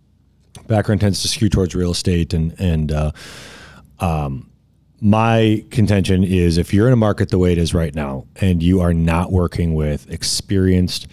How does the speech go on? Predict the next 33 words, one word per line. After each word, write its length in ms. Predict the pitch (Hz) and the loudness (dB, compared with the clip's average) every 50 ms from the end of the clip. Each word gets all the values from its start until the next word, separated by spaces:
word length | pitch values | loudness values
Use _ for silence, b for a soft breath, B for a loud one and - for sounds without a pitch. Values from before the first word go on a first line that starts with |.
| B B B | B B B
people 300 | - 98 87 - - 78 | -6 -4 -4 -4 -4 -6
that 140 | 78 76 - - | -6 -8 -8 -8
understand 680 | - 87 87 90 92 - - - 82 78 76 76 73 | -6 -4 -2 -2 -2 -2 -2 -2 -2 -2 -2 -4 -4
the 40 | 73 | -6
trends, 460 | - - - 87 78 73 76 73 - | -6 -4 -4 -4 -2 -2 -4 -4 -6
that 120 | - 80 - - - - | -6 -8 -8 -6 -2 0
understand 480 | 90 98 101 95 - 107 95 87 82 | 2 2 2 2 2 2 2 2 4
what's 160 | 82 80 - | 2 0 0
going 320 | - - 85 76 73 73 69 | -2 -4 -2 -2 -2 -4 -6
on, 400 | - 76 73 71 71 71 69 65 B B B B B B B B B B | -6 -8 -6 -6 -6 -6 -8 -10 B B B B B B B B B B
if 80 | - | 0
you're 80 | 104 95 | 0 2
not 220 | 107 113 127 127 | 2 4 4 4
working 200 | 127 127 123 120 | 4 4 4 6
with 140 | 120 117 101 | 4 4 4
people 240 | 110 110 104 101 98 | 4 2 2 4 2
that 100 | 95 87 | 2 2
have 240 | 92 87 - - - | 2 0 -2 -4 -8
teams 560 | - - - - 110 107 104 104 104 101 - | -8 -4 0 2 4 4 6 6 4 4 2
behind 440 | - 104 98 87 80 87 87 85 80 | 0 0 0 2 2 0 0 0 0
them, 300 | 80 71 69 71 73 - B B B B B B B B - | 0 -2 -2 -4 -6 -8 B B B B B B B B -2
uh, 240 | 101 92 87 85 85 | 0 0 2 2 2
like 160 | 85 82 80 | 0 0 -2
Charlie 300 | - - 95 90 87 85 | 0 0 0 0 0 0
and 80 | 80 78 | 0 0
Ryan 300 | 78 80 78 78 80 78 | -2 -2 0 0 -2 -2
do, 300 | 76 73 69 69 69 - B B B B B B B B - | -2 -2 -4 -4 -6 -8 B B B B B B B B -6
uh, 200 | - 87 85 82 82 | -2 0 0 2 2
you're 140 | 95 98 | 2 2
doing 200 | 101 107 107 101 | 2 2 2 4
yourself 300 | 95 92 - - 90 78 | 2 2 2 0 -2 -2
a 60 | 87 78 | -2 -2
disservice. 640 | 87 78 - - 82 69 - - - - - - | -4 -4 -4 -4 -6 -6 -8 -8 -8 -6 -6 -6